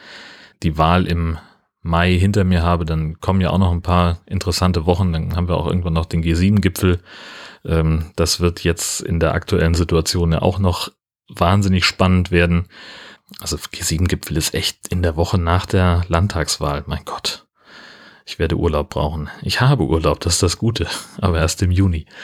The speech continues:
Ähm, ja, findet sich alles. Also das ist auch etwas, das ich merke, ich finde mich da auch immer besser rein, äh, in den neuen Job. Das, äh, fällt mir alles immer leichter. Und ich habe einen mordsmäßigen Spaß dabei. Es ist natürlich auch, ich sage ja, es ist auch anstrengend,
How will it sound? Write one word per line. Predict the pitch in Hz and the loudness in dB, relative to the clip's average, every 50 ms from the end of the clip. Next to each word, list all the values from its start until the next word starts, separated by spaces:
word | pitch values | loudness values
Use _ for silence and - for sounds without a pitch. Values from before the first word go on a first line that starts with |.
| - - - - - - - | -14 -14 -14 -14 -16 -12 -8
Ähm, | - 80 78 78 73 73 73 - - _ _ _ - | -6 -4 -4 -4 -4 -6 -8 -10 -14 _ _ _ -2
ja, | - 78 71 - - _ _ _ | -2 -2 -2 -2 -6 _ _ _
findet | - - - 92 82 80 73 - | -8 0 0 2 2 2 -2 -2
sich | - 80 - | -4 -2 0
alles. | 71 73 76 71 - - - _ _ _ _ _ _ _ _ _ _ _ _ _ _ _ _ _ _ _ _ - | 0 0 0 -2 -4 -6 -10 _ _ _ _ _ _ _ _ _ _ _ _ _ _ _ _ _ _ _ _ 0
Also | 101 98 90 87 82 | 2 2 4 4 2
das | 82 - 92 - - - | 2 0 0 0 0 0
ist | - 98 - - - - | 0 0 0 -2 0 0
auch | 98 90 95 | 2 2 2
etwas, | 92 - 85 82 - | 2 0 0 0 2
das | - 82 80 | 0 0 0
ich | 85 76 | 0 0
merke, | 82 82 85 - | 0 0 0 0
ich | 76 - | -2 -2
finde | - - 87 82 | 0 0 0 0
mich | 78 80 - | 0 -2 -4
da | - 80 | -4 -6
auch | 80 80 - | -6 -6 -6
immer | - 85 82 | -6 -6 -6
besser | - - 80 - 76 | -6 -6 -8 -6 -4
rein, | 73 - 87 98 101 101 - _ - - - - - - - - - - | -2 2 2 2 2 0 -4 _ -20 -20 -20 -20 -20 -20 -20 -20 -14 -6
äh, | - 85 82 78 | -2 0 0 2
in | 87 85 | 2 2
den | 82 82 80 | 2 2 2
neuen | 80 80 82 82 | 2 2 2 2
Job. | - 85 82 - - | 2 0 -2 -2 -4
Das, | - - - - - - - | -8 -6 -4 -4 -4 -4 -4
äh, | - 80 78 | -6 -6 -6
fällt | - - 92 85 80 | -6 -4 -4 -4 -2
mir | 82 - | -4 -4
alles | - - 85 - | -4 -4 -6 -6
immer | - 85 80 | -6 -4 -2
leichter. | 82 87 90 - - 87 85 85 85 - _ _ _ _ _ _ _ - - - - - - - - - - - - - - | 0 0 0 0 0 -2 -2 -2 -4 -10 _ _ _ _ _ _ _ -20 -20 -20 -20 -20 -20 -20 -20 -20 -20 -20 -20 -18 -8
Und | - - 104 | -2 0 2
ich | 95 | 2
habe | 107 113 - | 2 2 2
einen | 110 104 | 2 4
mordsmäßigen | 101 107 110 - - 113 110 98 104 98 98 | 4 4 2 2 2 2 2 2 2 2 0
Spaß | - - 85 82 78 - | 0 0 -2 -2 -2 -2
dabei. | - 67 - 73 | -6 -6 -4 -2
Es | 76 80 - | -2 -2 0
ist | - | 2
natürlich | 123 117 113 - 131 120 110 - - | 2 2 2 4 2 2 2 2 2
auch, | 110 107 107 - | 0 0 0 -2
ich | 107 107 104 | -4 -4 0
sage | - 113 107 113 | 0 2 4 4
ja, | 107 | 4
es | 98 98 98 | 2 2 -2
ist | 98 - | -4 -4
auch | - - - | -4 -4 -2
anstrengend, | 127 139 147 - - 151 156 165 185 - - | 0 0 0 0 0 0 0 0 -2 -4 -10